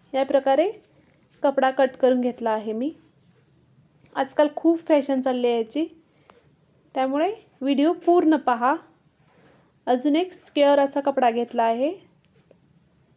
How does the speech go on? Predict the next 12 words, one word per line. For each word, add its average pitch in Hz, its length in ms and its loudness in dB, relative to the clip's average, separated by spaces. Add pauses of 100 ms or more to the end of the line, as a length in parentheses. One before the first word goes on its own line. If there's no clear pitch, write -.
(120)
तेरा 254 300 4
बाय 269 220 2 (680)
तेराचा, 254 460 2 (320)
तेरा 254 260 4
इंच 330 380 -2 (2500)
असा. 254 320 -2 (1400)
आता 269 200 2
तो 285 140 4
असा 302 240 2
फोल्ड 277 300 2
करून 277 280 2
घ्यायचा 277 400 0